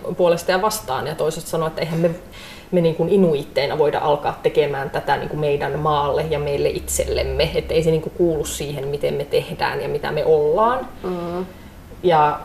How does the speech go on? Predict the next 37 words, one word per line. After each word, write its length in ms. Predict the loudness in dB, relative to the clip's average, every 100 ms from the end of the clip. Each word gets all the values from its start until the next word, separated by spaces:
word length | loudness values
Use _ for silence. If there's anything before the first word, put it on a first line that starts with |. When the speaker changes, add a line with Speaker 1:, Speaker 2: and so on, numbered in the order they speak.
| -6
Speaker 1:
ja 100 | 0
toiset 360 | 2 4 2 0
vaan 160 | 0
sanoi, 180 | 0 -2
että 160 | 0 0
no, 80 |
jos 180 | 0 -2
me 60 | -2
halutaan 380 | -2 0 0 0
olla 160 | 0
itsenäisiä, 560 | 0 -2 -2 -2 -2 -2
niin 120 | 0
meillä 200 | 0 0
ei 140 | 2 2
ole 120 | 2
muuta 260 | 0 0
vaihtoehtoa 580 | -2 -2 -2 -4 -2 -4
kuin 180 | -2 -2
alkaa 220 | -2 -2
Speaker 2:
Mm. 60 | 0
Speaker 1:
tekemään. 200 | 0 0
Siis 100 | 0
tämä 120 | -2
on 80 | 2
vain 160 | 0
yksi 240 | 0 -2 -4
esimerkki, 420 | -4 -4 -4 0
tämä 180 | 2 2
Speaker 2:
Mm. 80 | 2
Speaker 1:
uraani, 240 | 2 0
onhan 160 | 0 0
siellä 140 | -2
nyt 100 | 0
muutakin, 720 | 0 2 0 -4 0 0 0 -2
mutta 300 | -6 -4 -4
siis, 420 | -2 -2 -2 -6
äh, 60 | -8